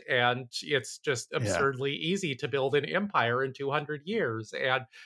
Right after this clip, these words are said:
Speaker 1: that's not actually that fun compared to big dramatic swings in power as you try to go from a count to a duke or a duke to a king." And that's, that, yeah, there, there's, like,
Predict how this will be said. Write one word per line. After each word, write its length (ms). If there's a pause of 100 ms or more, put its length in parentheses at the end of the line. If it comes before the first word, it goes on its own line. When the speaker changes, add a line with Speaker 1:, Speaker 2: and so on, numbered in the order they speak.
(120)
Speaker 1:
that's 240
not 220
actually 480
that 340
fun 320
compared 540
to 340 (540)
big 280
dramatic 540
swings 640
in 640
power 460
as 140
you 80
try 220
to 100
go 300
from 380
a 220 (120)
count 280
to 120
a 60
duke 380
or 100
a 80
duke 240
to 140
a 40
king." 360 (100)
And 320
that's, 380 (460)
that, 200 (760)
yeah, 260
there, 200
there's, 260
like, 220